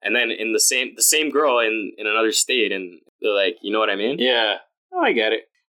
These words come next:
Speaker 2: But yeah, anyways, touching back on that too, it's, it's fucked up how the mainstream media is completely avoiding this. And yo, all I'm gonna say, if it was Kyrie Irving, someone like Kyrie Ir-, you see how they attacked Kyrie Irving over the ma-, vaccine and all this other shit.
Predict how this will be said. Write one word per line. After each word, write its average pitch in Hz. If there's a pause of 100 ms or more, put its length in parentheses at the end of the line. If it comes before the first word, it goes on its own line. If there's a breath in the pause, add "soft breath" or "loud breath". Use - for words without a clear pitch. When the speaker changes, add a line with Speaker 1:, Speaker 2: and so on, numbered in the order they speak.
Speaker 2:
But 143
yeah, 156
anyways, 120
touching 131
back 127
on 113
that 120
too, 139
it's, 101
it's -
fucked 113
up 113
how 101
the 98
mainstream 101
media 101 (160)
is 101
completely 156
avoiding 139
this. 92
And 104
yo, 104
all 120
I'm 156
gonna 165
say, 156 (260)
if -
it 123
was 117
Kyrie 113
Irving, 247 (280)
someone 151
like 143
Kyrie 147
Ir-, 156
you 127
see 165
how 160
they 139
attacked 135
Kyrie 120
Irving 120
over 107
the 98
ma-, 87 (120)
vaccine 120
and 110
all 110
this 104
other 110
shit. -